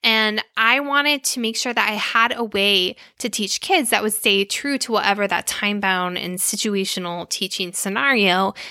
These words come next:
might be at event any given time. So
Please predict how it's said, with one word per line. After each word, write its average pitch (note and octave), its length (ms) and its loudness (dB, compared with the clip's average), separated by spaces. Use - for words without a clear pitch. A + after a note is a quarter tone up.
might G#3+ 280 2
be G3 440 0
at F#3+ 200 2
event E3+ 380 -4
any G3 460 2
given E3+ 300 -2
time. - 320 -6
So B3+ 300 2